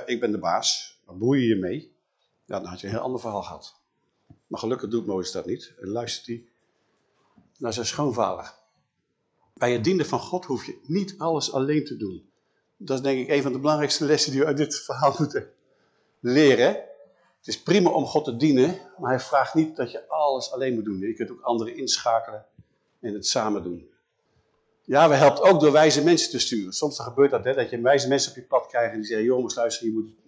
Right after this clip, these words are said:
zus doen of zo doen, of je moet wat anders doen."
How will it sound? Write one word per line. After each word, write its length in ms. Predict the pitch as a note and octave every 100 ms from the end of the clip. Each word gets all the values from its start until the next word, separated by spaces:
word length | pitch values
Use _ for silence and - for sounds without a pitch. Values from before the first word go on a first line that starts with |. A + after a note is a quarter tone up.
| _ -
zus 320 | - B2+ A2
doen 220 | A#2+ B2
of 120 | -
zo 200 | - A2
doen, 200 | G#2+ A2
of 100 | A2
je 120 | -
moet 120 | G#2+ G#2+
wat 100 | -
anders 260 | A2 G#2
doen." 180 | G2+ G2+